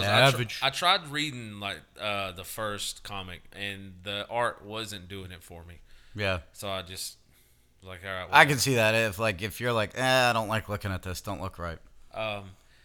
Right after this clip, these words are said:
Speaker 1: so you, you get what I'm saying? In order for there to be a commission, there had to have been an issue in the past or future, however you wanna look at it. At some point in time, in a time-traveling paradox, there had to have been somebody that fucked something up,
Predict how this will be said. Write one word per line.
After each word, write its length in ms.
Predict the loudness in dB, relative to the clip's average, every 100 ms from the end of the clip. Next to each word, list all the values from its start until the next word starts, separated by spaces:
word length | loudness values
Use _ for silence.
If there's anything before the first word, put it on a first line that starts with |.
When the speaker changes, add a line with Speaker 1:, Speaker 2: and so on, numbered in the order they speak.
| -20 _ _
Speaker 1:
so 460 | -2 0 0 -2 -6
you, 140 | -6 -4
you 140 | -4 -2
get 140 | -2
what 60 | -2
I'm 60 |
saying? 280 | 0 0 0
In 180 | -4 -4
order 280 | -4 -4 -6
for 160 | -6
there 220 | -4 -4 -6
to 100 | -10 -2
be 160 | 0
a 40 | 0
commission, 540 | -4 -4 -2 -2 -6
there 140 | -8 -4
had 180 | -4 -4
to 40 |
have 60 | -6
been 140 | -6
an 100 | -6 -6
issue 460 | -4 -4 -4 -8 -6
in 220 | -6 -6
the 60 | -12
past 640 | -4 -2 -2 -4 -10 -14 _ _ _ _ -12
or 160 | -6 -6
future, 500 | -4 -6 -6 -6 -4
however 340 | -2 -2 -4
you 100 | -8
wanna 200 | -8 -8
look 280 | -6 -6 -4
at 140 | -4
it. 140 | -4 -8 -12 -8
At 180 | -4
some 300 | -2 0 -2
point 280 | -4 -4 -4
in 120 | -4
time, 400 | -8 -6 -4 -4
in 180 | -6 -6
a 120 | -6
time-traveling 1000 | -6 -6 -4 -4 -6 -10 -4 -4 -6 -12
paradox, 580 | -10 -6 -4 -4 -8 -8
there 180 | -10 -6
had 200 | -2 -2
to 60 | -4
have 100 | -6
been 160 | -6 -6
somebody 520 | -6 -6 -4 -6 -8
that 120 | -14
fucked 280 | -6 -6 -6
something 380 | -10 -10 -12 -8
up, 200 | -10